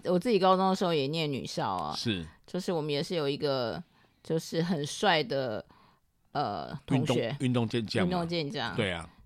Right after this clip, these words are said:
Speaker 1: 对，然后每次他在操场上运动的时候，
Speaker 2: 是。
Speaker 1: 我都在那个楼上都会忍不住多看他几眼，因为就是高挑短发，
Speaker 2: 对。
Speaker 1: 真的很帅，很像是那个，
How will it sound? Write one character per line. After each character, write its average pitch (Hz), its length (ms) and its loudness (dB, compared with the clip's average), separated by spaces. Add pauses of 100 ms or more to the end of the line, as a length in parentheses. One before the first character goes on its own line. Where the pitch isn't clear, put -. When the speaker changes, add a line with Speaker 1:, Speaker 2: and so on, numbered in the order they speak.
Speaker 1:
对， 135 320 -2
然 131 120 -2
后 185 240 2
每 170 180 -2
次 190 100 -2
他 180 180 4
在 185 200 2
操 165 220 2
场 135 80 -2
上 156 300 0
运 156 120 -4
动 143 160 -2
的 131 100 -4
时 - 160 -10
候， 120 100 -2
Speaker 2:
是。 113 40 -2
Speaker 1:
我 113 80 -4
都 139 280 -2
在 151 360 -2
那 156 120 -6
个 135 320 -4
楼 131 180 -4
上 143 200 -4
都 135 140 -2
会 131 200 -4
忍 117 140 -6
不 175 120 -8
住 151 240 -6
多 131 200 -6
看 147 200 -6
他 135 160 -6
几 - 200 -12
眼， 67 260 -12
因 127 80 -8
为 143 100 -6
就 - 140 -8
是 - 200 -10 (720)
高 160 220 6
挑 139 420 -2 (280)
短 131 200 0
发， - 340 -4 (160)
Speaker 2:
对。 101 180 2
Speaker 1:
真 131 120 -4
的 120 40 -4
很 139 340 -4
帅， 180 220 0 (280)
很 196 180 2
像 269 300 2
是 262 200 -2
那 247 140 2
个， 196 160 4